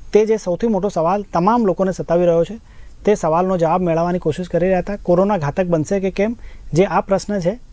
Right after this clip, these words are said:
એનો જવાબ કોરોના હજુ ઘાતક બનશે નહીં એ બાબત છે, જેથી રાહત આપવાવાળી બાબત તો આપણે આ છે કે કોરોના ઘાતક તો નહીં જ બને, પણ શરત એ છે કે હવે આપણે કોરોનાને જે રીતે આપણે ગાઈડલાઈન, ગાઈડલાઈન પાળતા હતા એ પાળવાનો સમય ચોક્કસપણે આવી ગયો છે. માસ્ક પહેરીએ,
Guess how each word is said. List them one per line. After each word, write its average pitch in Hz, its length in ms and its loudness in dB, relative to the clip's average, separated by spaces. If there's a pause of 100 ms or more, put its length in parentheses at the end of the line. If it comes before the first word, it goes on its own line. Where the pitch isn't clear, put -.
(100)
એનો 175 180 2
જવાબ 165 340 2 (420)
કોરોના 185 340 2
હજુ 165 160 -2
ઘાતક 160 280 -4
બનશે 160 320 0
નહીં 196 280 -2
એ 170 60 2
બાબત 160 320 2
છે, 202 180 -4
જેથી 175 380 0
રાહત 143 380 2
આપવાવાળી 160 360 0
બાબત 156 340 -2
તો 180 80 -4
આપણે 160 240 -2
આ 156 160 -4
છે 160 180 -2
કે 190 120 -2
કોરોના 175 360 2
ઘાતક 139 280 -2
તો 175 160 -2
નહીં 185 180 2
જ 190 60 -2
બને, 170 220 2 (500)
પણ 202 140 4
શરત 196 340 0
એ 202 160 2
છે 196 180 -4
કે 214 120 -2
હવે 170 180 4
આપણે 185 300 -2
કોરોનાને 208 760 0 (140)
જે 170 140 2
રીતે 196 200 2
આપણે 190 320 0
ગાઈડલાઈન, 170 680 0
ગાઈડલાઈન 170 420 2
પાળતા 156 340 0
હતા 170 180 -2 (360)
એ 202 60 2
પાળવાનો 185 420 2
સમય 185 280 -2
ચોક્કસપણે 180 520 -2
આવી 170 180 0
ગયો 185 200 4
છે. 214 120 -8 (180)
માસ્ક 156 360 0
પહેરીએ, 170 400 0